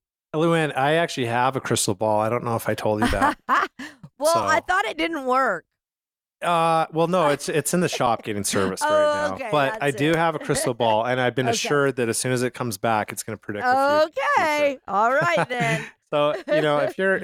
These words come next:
Speaker 1: <laughs>
Speaker 2: I won't
Speaker 1: if
Speaker 2: hold
Speaker 1: you're
Speaker 2: my breath.
Speaker 1: listening,
Speaker 2: <laughs>
Speaker 1: what's that?
Speaker 2: I won't hold my breath.
Speaker 1: Yeah, probably shouldn't.
Speaker 2: <laughs>
Speaker 1: Hey, if you're, uh, if you're worried about being able to retire, anyone listening right now, and things like volatility and inflation and tax increases, if it really keeps you up at night,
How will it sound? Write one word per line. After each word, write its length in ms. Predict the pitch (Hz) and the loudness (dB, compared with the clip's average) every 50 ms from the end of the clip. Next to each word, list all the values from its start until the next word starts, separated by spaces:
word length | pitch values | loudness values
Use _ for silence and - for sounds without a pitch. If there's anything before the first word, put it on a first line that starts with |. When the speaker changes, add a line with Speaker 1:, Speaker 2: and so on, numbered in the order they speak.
| - - | -6 -10
Speaker 1:
<laughs> 100 | _ - 285 - - - | _ -2 -2 -2 -2 -4
Speaker 2:
I 80 | 233 | -6
won't 240 | 220 254 320 403 494 | -2 0 0 0 2
Speaker 1:
if 60 | 453 | 2
Speaker 2:
hold 100 | 440 403 | 0 0
Speaker 1:
you're 0 | |
Speaker 2:
my 140 | 370 381 370 359 | 2 0 0 0
breath. 240 | - 277 240 208 | 0 0 0 0
Speaker 1:
listening, 300 | 175 160 165 170 170 170 - | -2 -2 -2 -2 -4 -4 -4
Speaker 2:
<laughs> 180 | - 294 330 - 262 294 294 | -4 -6 -4 -2 -2 -2 0
Speaker 1:
what's 140 | 135 131 | 0 0
that? 300 | - 156 160 - 202 - _ _ _ - - - | 2 2 2 2 0 -2 _ _ _ -16 -6 -4
Speaker 2:
I 100 | 302 285 | -2 0
won't 240 | 254 254 277 349 | 2 2 0 2
hold 180 | 381 359 277 277 | 2 0 0 0
my 140 | 285 269 269 | 0 -2 -2
breath. 280 | 233 233 - - - - _ _ _ _ _ - | -2 -4 -6 -6 -10 -14 _ _ _ _ _ -8
Speaker 1:
Yeah, 380 | - 113 110 101 98 95 95 92 _ - | -4 -2 0 0 0 -2 -4 -6 _ 0
probably 240 | - 147 135 107 101 | 0 2 2 2 -2
shouldn't. 300 | - 101 90 92 101 - - - 440 | -4 -8 -10 -12 -16 -14 -6 -6 -6
Speaker 2:
<laughs> 160 | 415 - - | -6 -6 -8
Speaker 1:
Hey, 260 | 339 302 175 165 156 | -2 0 0 2 2
if 100 | 147 - | 0 0
you're, 240 | 151 165 175 185 180 | -2 -2 0 0 2
uh, 280 | 170 160 143 135 131 131 | 2 2 0 0 -2 -6
if 120 | - 120 - | -10 -8 -4
you're 80 | 208 180 | -4 -2
worried 260 | 143 135 139 147 147 | 0 2 2 2 2
about 320 | 143 127 131 123 120 - | 2 0 2 0 0 0
being 160 | - 127 120 117 | -2 -4 -2 -2
able 220 | 113 113 110 110 | -2 -2 -2 -2
to 80 | 110 104 | -4 -4
retire, 440 | 98 - - 104 101 101 98 101 - | -6 -6 -4 -4 -2 -2 -2 -4 -4
anyone 340 | - 123 127 123 117 110 107 | -4 -4 -4 -2 -4 -4 -4
listening 340 | 104 104 101 - - 110 104 | -6 -8 -8 -8 -10 -10 -10
right 200 | 104 104 107 104 | -8 -10 -8 -8
now, 320 | 107 104 101 104 107 110 131 | -6 -6 -4 -4 -6 -6 -10
and 140 | 120 107 _ _ | -14 -16 _ _
things 340 | - 151 147 147 139 123 - | -4 -2 -2 -2 -4 -4 -4
like 240 | 135 123 117 104 _ _ - | -4 -4 -4 -4 _ _ -4
volatility 640 | - 113 113 117 113 107 - - 113 113 110 117 113 | -2 0 2 2 0 0 -2 -2 -2 0 0 0 -2
and 80 | 107 104 | -2 -6
inflation 580 | 92 87 - - 113 113 113 - - 120 113 | -8 -12 -8 -4 -4 -4 -4 -4 -4 -6 -4
and 100 | 110 104 | -4 -6
tax 520 | 98 - 110 110 117 117 - - - - - _ - | -4 -2 0 0 0 0 -2 -8 -10 -10 -14 _ -14
increases, 540 | 117 110 - - 113 107 - - 117 113 113 | -12 -10 -4 -4 -4 -2 -2 -2 -2 -2 0
if 180 | 120 113 - | -2 -2 -2
it 80 | 143 117 | -4 -2
really 240 | 123 131 135 139 131 | 0 0 0 0 0
keeps 260 | - 143 131 - - | -2 -4 -6 -6 -4
you 60 | 123 | -6
up 140 | 113 - - | -6 -4 -6
at 100 | 113 104 | -8 -6
night, 320 | 98 95 104 113 123 92 | -6 -6 -4 -6 -6 -8